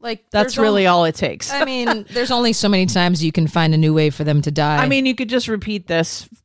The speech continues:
Speaker 2: particular formula. If people like it, you just really basically repeat the same movie over and over again with different context.
Speaker 1: Correct.
Speaker 2: Yes. So we'll talk about that <laughs> after, after a very, very quick musical interlude. And then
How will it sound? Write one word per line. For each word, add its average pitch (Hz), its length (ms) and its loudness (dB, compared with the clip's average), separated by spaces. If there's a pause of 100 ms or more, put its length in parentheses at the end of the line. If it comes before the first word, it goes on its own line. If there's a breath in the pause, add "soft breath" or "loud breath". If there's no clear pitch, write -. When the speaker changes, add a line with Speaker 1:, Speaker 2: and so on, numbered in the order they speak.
Speaker 2:
particular 190 500 -2
formula. 202 560 0
If 202 180 -2
people 185 260 -2
like 165 280 0
it, 208 40 -4
you 180 120 -4
just 170 280 -8
really 175 380 -2
basically 147 460 -2
repeat 139 240 -8
the - 60 -16
same 147 200 -6
movie 143 300 -4
over 151 160 -10
and 151 80 -12
over 151 180 -12
again 156 240 -8
with 156 140 -8
different - 260 -12
context. - 680 -12
Speaker 1:
Correct. 294 600 2
Speaker 2:
Yes. 247 320 2
So - 260 -4
we'll 269 200 -6
talk 339 240 0
about 247 260 0
that 233 320 2 (500 loud breath)
<laughs> 285 640 -2 (300 loud breath)
after, 220 840 2 (160)
after 202 580 0
a 190 140 0
very, 190 320 2
very 190 240 -6
quick - 360 -8
musical 185 460 0
interlude. 196 800 2
And 190 300 0
then 190 440 0